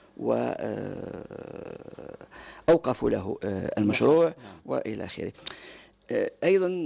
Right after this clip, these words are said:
Speaker 1: نتذكر أنه لما أصدر المرحوم علي كافي أيضا مذكرات وتكلم فيها، آه، عن أحد رفاقه هو المرحوم عبان رمضان، أيضا، آه، رفعت، آه،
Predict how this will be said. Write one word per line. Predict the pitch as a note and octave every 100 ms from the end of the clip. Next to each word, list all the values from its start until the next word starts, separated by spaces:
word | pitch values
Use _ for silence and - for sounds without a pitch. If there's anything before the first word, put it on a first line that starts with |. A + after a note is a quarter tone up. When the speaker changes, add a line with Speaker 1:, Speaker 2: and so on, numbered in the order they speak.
| C#3
Speaker 1:
نتذكر | C#3+ C3+ C3 C3 - C#3+ -
أنه | B2 B2 B2+
لما | B2 C3+ A#2 G2 G#2+ G2+
أصدر | B2 A#2+ G#2+ G#2 G#2
المرحوم | G#2 G#2 - G#2+ G#2
علي | F2+ G2+
كافي | - G#2+ - -
أيضا | G2+
مذكرات | G2+ G2+ G2+ - A2 G#2+ G#2
وتكلم | - G2+ - - G2
فيها، | A2 F#2 F#2 G2+ - - - _ _ _ -
آه، | F2 F#2 D#2 D#2 -
عن | G#2+ G#2+
أحد | - G#2+ F#2
رفاقه | F#2+ F2+ G2 F#2 F#2+ - E2+
هو | F2 F#2 F#2+
المرحوم | - F2+ F2 F#2 F#2 -
عبان | F2 F2 F2+
رمضان، | F2 G2 B2+ E3 D#3+ - -
أيضا، | D#3 F3+ F3+ F#3 - - - -
آه، | A#2+ A#2
رفعت، | D3 E3+ C3+ - -
آه، | - - - G2+ G2 F#2 F2+ E2+ D#2 D#2 - - - - -